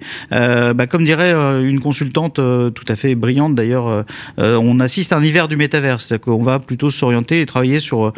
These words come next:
sur les, sur les magasins. Euh, donc c'est, c'est un sujet vraiment, euh,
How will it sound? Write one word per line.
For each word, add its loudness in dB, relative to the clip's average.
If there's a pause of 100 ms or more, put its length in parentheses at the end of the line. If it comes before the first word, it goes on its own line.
(260)
sur 2
les, 4
sur -2
les 4
magasins. 2
Euh, 0
donc -4
c'est, 0
c'est 0
un 2
sujet 0
vraiment, -2
euh, 2